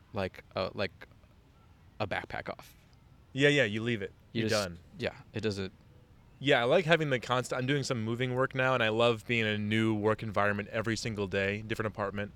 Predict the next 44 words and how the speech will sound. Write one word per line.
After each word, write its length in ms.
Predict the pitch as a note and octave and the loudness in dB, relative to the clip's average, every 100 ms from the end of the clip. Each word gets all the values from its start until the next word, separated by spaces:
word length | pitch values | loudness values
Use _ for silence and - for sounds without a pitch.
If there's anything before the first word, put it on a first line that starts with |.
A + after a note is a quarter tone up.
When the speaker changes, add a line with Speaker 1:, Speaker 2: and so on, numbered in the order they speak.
| - | -6
Speaker 2:
every 180 | G#2 A2 | -4 -4
single 260 | A#2 G#2 | -4 -2
day 280 | G2 G2 G2+ - - | 0 0 -2 -6 -16
to 80 | - | -10
move 220 | A2 G#2+ | -4 -2
them 160 | G#2+ G2+ | -2 0
out. 240 | F#2+ A2 - - - - | 0 0 -6 -20 -20 -10
And, 180 | A#2 A2+ | -4 -2
like, 360 | A2 G#2 G2 - - - - - | 0 0 0 -8 -20 -20 -12 -4
I 60 | |
loved, 500 | A#2 A2+ A2+ G#2+ F#2+ - | 0 2 4 2 0 -2
I 60 | C3 | 2
love, 240 | C#3 B2+ | 4 4
yeah, 180 | C3+ G2+ | 6 6
I, 60 | |
li-, 120 | A#2 C3+ | 6 4
I 40 | |
just 120 | B2+ | 2
like 120 | D#3+ C#3 | 0 0
changing 360 | C#3+ C#3+ C3 | 0 0 0
locales. 560 | A#2 G#2 A2 G2 D2+ - | 0 2 2 0 -2 -4
Being 160 | B2 | -4
in 60 | C3+ | -2
the 60 | A#2+ | 0
same 180 | B2+ A2 | 0 2
office 260 | G#2 G2+ A2 | 2 0 -2
every 140 | G2+ | 0
day, 140 | F#2+ | 0
Speaker 1:
Yeah. 60 | F#2+ | 0
Speaker 2:
it's, 160 | F2+ F#2+ - | -4 -8 -6
that's 220 | G2+ - | -6 -6
tough. 400 | - E2 - - - - - | -8 -8 -10 -20 -20 -6 0
Speaker 1:
There's 120 | D#3+ | 2
also 240 | G3 - | 4 2
the 100 | A#2+ | 2
aspect 300 | G#2+ - G2+ | 2 0 -4
of, 80 | G2+ | -4
like, 240 | F#2 F2+ - - - - - - - - - | -6 -6 -10 -20 -20 -20 -20 -20 -20 -20 -4
I 20 | B2+ | 2
mean, 120 | B2+ | 2
it's 160 | A#2+ | 2
kind 160 | - C3 | 2 2
of 80 | |
the, 100 | G#2 | 2